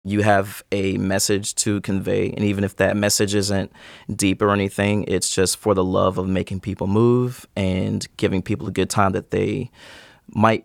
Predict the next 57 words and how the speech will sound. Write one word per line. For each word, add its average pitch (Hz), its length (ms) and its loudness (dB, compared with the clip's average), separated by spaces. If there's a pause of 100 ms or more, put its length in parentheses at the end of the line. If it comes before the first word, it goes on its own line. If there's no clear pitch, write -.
remember 117 440 4
for, 110 760 2
I 110 60 -2
don't 113 140 2
know 110 100 2
how 110 160 -2
many 107 160 0
years, 107 480 0
but - 320 0
when 101 120 0
they 98 80 2
see 101 180 -2
you 104 100 -2
back 98 240 0
on 98 60 -4
the 98 60 -4
street, - 380 -4
they 101 120 0
see 107 280 0
you 104 200 -4
and 95 180 -4
they 98 100 -4
say, 101 300 -4 (100)
"Oh 202 240 0
man, 208 360 2
like, 160 220 -8 (340)
you 151 160 2
provided 160 400 2
the 135 40 -8
soundtrack 151 500 0
to, 143 60 -8
like, 123 140 -4
one 127 120 0
of 127 40 0
the 117 60 0 (100)
best 120 140 0
nights 131 180 -2
of 123 60 -2
my 113 80 2
life." 113 480 0
That's - 260 -4
what 82 100 -2
we - 80 -8
do 98 220 -4
it - 80 -8
for. - 360 -10 (540)
But 95 380 4
honestly, 135 720 0 (160)
learn 104 220 2
the 107 60 -2
fundamentals. 107 760 -2 (560)
There 101 80 2
are 98 40 6
a 98 40 4
lot 107 180 6
of 110 80 -4
people 120 640 2